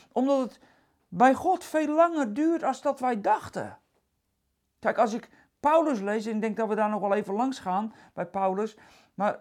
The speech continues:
Paulus in de Thessalonicense brief heeft het hier ook al over. Paulus had ook al verwacht dat Jezus al terug zou zijn. Misschien had hij zelfs al gehoopt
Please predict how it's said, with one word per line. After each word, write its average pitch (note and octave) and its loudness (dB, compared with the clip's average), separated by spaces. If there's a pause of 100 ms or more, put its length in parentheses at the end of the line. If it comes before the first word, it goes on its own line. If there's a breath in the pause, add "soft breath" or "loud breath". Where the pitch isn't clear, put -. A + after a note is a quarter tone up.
(200)
Paulus D4+ 4
in A#3+ -4
de A#3 -2
Thessalonicense A#3+ -4
brief A3 -2
heeft B3 0
het A#3+ -8
hier C4+ 0
ook D#4+ 2
al C#4+ 0
over. F3 -2 (720 soft breath)
Paulus D#4 10
had C4 -2
ook F#4+ 6
al G4+ 6
verwacht C#4+ 6 (260 soft breath)
dat A3 0
Jezus A#3+ 2
al G#3 2
terug B3 -4
zou G#3+ -4
zijn. D3+ -2 (600)
Misschien D#4+ -2
had E4 2
hij C4+ 0
zelfs A#3+ 6
al A#3 4
gehoopt C#4 4